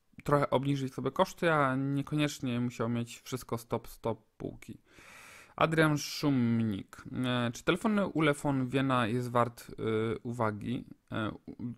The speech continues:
Ulefone Wiena nie miałem, więc ciężko mi powiedzieć, niestety. Ciężko. N-, na ogół jest tak, <laughs> że po prostu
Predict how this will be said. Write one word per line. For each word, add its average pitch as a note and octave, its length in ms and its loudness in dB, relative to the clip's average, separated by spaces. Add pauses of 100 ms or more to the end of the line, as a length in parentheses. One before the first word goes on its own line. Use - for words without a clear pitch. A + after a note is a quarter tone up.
(140)
Ulefone C#3+ 480 0
Wiena C#3+ 260 2
nie C#3+ 140 2
miałem, A#2+ 380 2
więc G2+ 160 -8
ciężko A#2+ 300 -6
mi A#2 100 -2
powiedzieć, - 460 -4
niestety. - 480 -8 (540)
Ciężko. A#2+ 320 -6
N-, - 640 -6 (140)
na C#3+ 300 4
ogół D#3+ 180 2
jest - 180 2
tak, C3+ 180 4
<laughs> - 100 -10
że D3+ 80 2
po C3+ 120 -6
prostu B2+ 380 -4